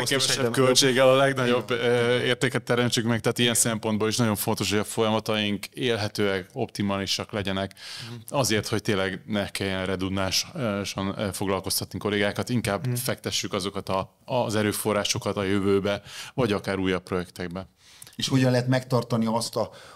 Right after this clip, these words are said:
Speaker 3: azt a, azt a, amit a startupra jellemző volt, hogy, hogy a vevőnek minden kívánságát azonnal rögtön kielégítjük, mert emiatt ez egy
Speaker 1: Hmm.
Speaker 3: népszerű tulajdonság.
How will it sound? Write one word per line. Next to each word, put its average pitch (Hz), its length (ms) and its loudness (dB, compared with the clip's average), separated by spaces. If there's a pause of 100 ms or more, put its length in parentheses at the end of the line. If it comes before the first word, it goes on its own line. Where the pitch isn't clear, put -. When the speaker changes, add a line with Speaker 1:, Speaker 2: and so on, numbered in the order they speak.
(180)
Speaker 3:
azt 123 240 4
a, 139 260 4
azt - 180 2
a, 127 140 4
amit 131 280 6
a 123 40 2
startupra 120 520 4
jellemző 113 440 2
volt, 107 240 0
hogy, 113 240 -4
hogy 117 120 -4
a 117 80 4
vevőnek 117 520 4
minden 127 460 8
kívánságát 110 720 2
azonnal 113 460 4
rögtön 110 360 0
kielégítjük, 117 680 0
mert 120 180 0
emiatt 113 460 0
ez 117 260 -4
egy 107 60 4
Speaker 1:
Hmm. 123 100 2
Speaker 3:
népszerű 110 340 0
tulajdonság. 120 800 -2